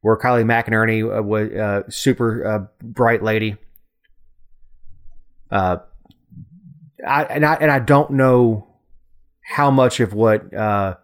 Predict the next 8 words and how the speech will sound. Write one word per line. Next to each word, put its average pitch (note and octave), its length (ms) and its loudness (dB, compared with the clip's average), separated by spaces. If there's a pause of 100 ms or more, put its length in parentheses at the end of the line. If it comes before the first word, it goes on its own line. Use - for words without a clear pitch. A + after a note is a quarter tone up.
(500)
Secretary B2 400 2
Psaki's G#2+ 1040 -4 (240)
problems F3 580 0
are. G#2+ 240 4
It G#2 160 -10
could D#3+ 240 2
be A#2 280 2
that G#2+ 320 0